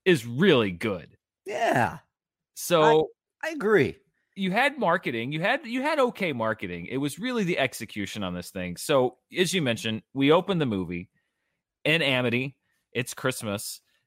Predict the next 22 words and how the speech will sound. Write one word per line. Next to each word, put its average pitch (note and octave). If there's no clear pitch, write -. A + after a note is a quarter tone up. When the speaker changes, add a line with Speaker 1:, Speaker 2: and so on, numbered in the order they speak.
Speaker 1:
Uh, A#2+
but B2+
we, C#3+
we C#3+
have E3
a D3+
very F#3
long D#3+
P D#3+
O C3
V A#2
sequence. G#2
They're A#2+
obviously A#2+
trying G#2+
to G#2
harken G2+
back F#2+
to G2+
the F2+
original F2
film B2